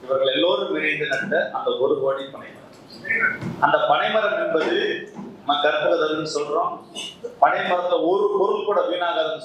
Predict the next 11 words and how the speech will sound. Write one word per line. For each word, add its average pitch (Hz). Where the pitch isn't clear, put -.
சொல்றோம். 127
உண்மை -
அதுதான். -
பனைமரத்தை 165
நாம் 151
மறந்து 156
விட்டதன் 143
விளைவு 175
நமது -
வருமானத்தை 180
இழந்திருக்கிறோம். 135